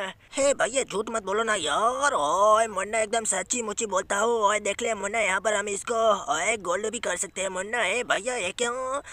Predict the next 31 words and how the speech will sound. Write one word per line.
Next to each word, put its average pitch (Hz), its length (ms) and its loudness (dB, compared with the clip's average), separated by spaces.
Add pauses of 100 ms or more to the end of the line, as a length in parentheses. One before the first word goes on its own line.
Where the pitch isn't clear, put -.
(220)
ये 214 200 -4
तो 226 140 -2
भैया 196 280 0
उल्टा 190 360 -2
कर 185 120 -6
रहे 190 160 -4
हो 196 80 -4
यार। 247 640 -2 (260)
इसको 233 300 -2
भैया 226 260 -2
मैं 220 120 -4
यहाँ 185 220 0
से 208 140 -2
डालना 185 300 -2
होगा। 185 320 0
ए, 247 240 -2
ये 233 180 -6
क्या? 247 180 0 (500)
हम्म, 269 380 -10 (300)
ये 226 240 -4
अंदर 214 520 2 (360)
गोल्ड 170 320 -4
क्यों 190 120 -8
नहीं - 160 -8
होता? 170 240 -2
ओए 208 840 0
चुन्नू, 208 400 -4
रहने 202 280 -2
दे, 220 120 -2
रहने 180 220 -2
दे। 233 180 0